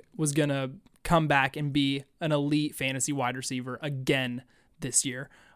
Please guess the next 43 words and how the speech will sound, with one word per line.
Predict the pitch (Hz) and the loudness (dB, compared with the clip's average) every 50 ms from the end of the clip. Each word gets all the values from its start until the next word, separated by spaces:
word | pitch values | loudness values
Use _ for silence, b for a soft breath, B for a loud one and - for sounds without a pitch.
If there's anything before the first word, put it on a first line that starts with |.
| b | b
Obviously, | - 160 170 160 151 - 190 185 | 2 2 2 4 4 4 4 4
in | 170 165 | 2 2
twenty | - - 156 156 156 | 0 0 0 0 0
twenty-one, | 147 - 160 156 156 151 151 151 170 185 185 208 233 240 | -2 -4 -4 -4 -4 -4 0 4 6 8 8 10 8 8
he | 208 175 165 | 6 4 2
finished | 147 - 175 165 160 - 170 | 2 2 2 2 2 2 0
as | 165 143 139 | 0 0 0
the | 147 | 0
wide | 139 147 151 160 156 | 2 4 4 4 2
receiver | 147 135 - 156 147 139 139 | 2 0 0 0 0 0 0
eleven, | 131 131 131 139 151 165 185 175 135 127 123 131 | 0 0 0 2 4 6 6 6 4 0 -2 -2
which | 139 143 135 - - - _ _ | -4 -4 -6 -8 -12 -18 _ _
he | _ 175 214 | _ -8 -6
was | 208 165 | -6 -6
a | 131 | -6
gr-, | 120 120 - 151 160 - | -8 -10 -10 -10 -6 -2
he | 233 | 0
had | 208 151 | 0 0
a | |
great | 127 123 160 175 226 220 - - | 0 -2 4 6 6 6 8 6
season. | - 247 254 233 165 131 123 - B B B B B B B | 4 4 6 4 4 2 0 -4 B B B B B B B
And | 202 185 190 | 2 4 4
then | 190 180 - | 4 6 6
everyone | 170 175 185 208 208 208 202 202 202 202 | 6 8 8 8 8 8 6 6 6 4
was | 180 170 | 2 0
kinda | - - 156 143 143 151 160 185 175 165 160 170 | 0 0 0 0 2 2 4 6 6 6 4 2
falling | - - - - 208 214 226 233 247 | -4 -4 2 2 4 6 6 6 6
away | 254 269 302 294 294 | 6 6 6 6 4
from | 240 - 175 143 | 4 2 0 0
him. | 127 127 131 | 0 0 0
They | 139 151 | 2 2
were | 165 | 2
fading | 165 - - 202 196 190 190 202 202 208 | 2 2 2 6 6 8 6 6 4 4
out | 214 208 202 202 190 | 6 6 8 8 6
of | 170 - | 4 2
Hunter | - 165 160 156 | 2 2 2 4
Renfrow | 160 160 151 151 - - 143 135 | 4 4 2 2 0 -2 -2 -2
because | 139 135 - - 135 135 - | -2 -4 -4 -4 -6 -4 -4
of | 147 135 135 | -6 -6 -6
Davante | 139 135 123 127 117 135 135 170 180 - | -6 -4 -2 -2 -2 0 0 -2 2 6
Adams | 190 175 175 180 180 175 175 165 - | 8 8 8 8 6 4 2 0 0
coming | - 170 170 170 170 170 165 | 0 0 0 0 0 0 0
in, | 165 165 160 160 160 160 | 0 0 0 0 -2 -4